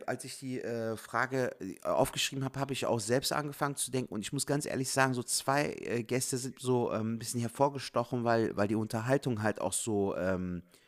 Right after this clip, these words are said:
so, so fließend war.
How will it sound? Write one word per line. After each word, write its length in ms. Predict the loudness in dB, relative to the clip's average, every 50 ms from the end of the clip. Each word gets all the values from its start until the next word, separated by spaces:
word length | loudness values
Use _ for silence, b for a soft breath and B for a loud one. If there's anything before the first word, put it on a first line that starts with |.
| b b b b b b b b b b -20 -18 -18 -18 -20 -20 -18 -16
so, 440 | -12 -10 -6 -4 -2 -2 -2 -4 -8 -12 -20 -20 -20 -20 -20 _ -20 -20 -20 -20 _ _ _ _ _ _ _ _
so 160 | -12 -8 -8
fließend 640 | -8 -6 -4 -2 -2 0 2 2 2 0 0 -4 -4
war. 220 | -4 -4 -4 -6